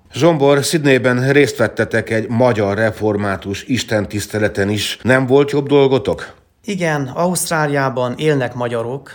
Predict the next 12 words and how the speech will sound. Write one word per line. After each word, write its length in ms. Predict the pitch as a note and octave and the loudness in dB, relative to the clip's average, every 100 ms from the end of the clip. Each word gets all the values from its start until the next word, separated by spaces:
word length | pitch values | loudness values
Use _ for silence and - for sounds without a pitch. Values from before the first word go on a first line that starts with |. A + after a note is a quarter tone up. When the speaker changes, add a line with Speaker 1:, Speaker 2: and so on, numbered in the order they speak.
| - | -12
Speaker 2:
A 220 | - B2+ A2 | -6 -6 -4
kétezer-tizenegyes 1200 | G3 F#3+ C#3+ B2+ D#3+ C#3 C3 B2 A#2+ A2+ - - | -4 -4 -4 -6 -6 -6 -6 -8 -4 -4 -4 -4
népszámlálás 680 | C#3 C3+ C3+ B2+ A2+ A2+ B2+ | -6 -6 -6 -6 -6 -6 -8
adatai 380 | B2 A#2 A2+ | -10 -10 -8
szerint 580 | G2+ C3 B2+ C3 B2+ - _ - | -6 -6 -4 -6 -8 -14 _ -8
hetvenezer 640 | D#3+ D#3+ C3+ B2+ B2 A#2+ | -6 -4 -4 -4 -4 -2
ember 400 | C#3 C3+ B2+ A#2 | -2 0 -2 -2
vallotta 440 | C3 C3+ B2 - | 0 0 -4 -8
magáról 400 | A#2+ B2 B2 A#2 | -8 -4 -4 -4
azt, 180 | A2+ A2+ | -6 -8
hogy 80 | B2 | -10
magyar, 640 | A2+ A#2+ B2 C3 D3 D3+ | -6 -6 -6 -8 -8 -12